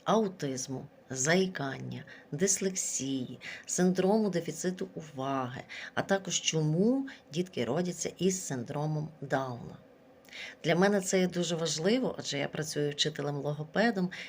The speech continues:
і зможу надавати дієві поради батькам, які виховують особливих діток, а також результативно працювати. А вищій школі я хочу побажати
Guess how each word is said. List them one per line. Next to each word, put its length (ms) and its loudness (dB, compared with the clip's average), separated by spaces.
і 100 6
зможу 760 2
надавати 600 2
дієві 600 -2
поради 560 2
батькам, 540 2
які 460 -4
виховують 580 0
особливих 580 -4
діток, 400 -8
а 120 0
також 640 2
результативно 1000 0
працювати. 640 -8
А 320 4
вищій 440 2
школі 540 2
я 240 0
хочу 400 -4
побажати 760 -2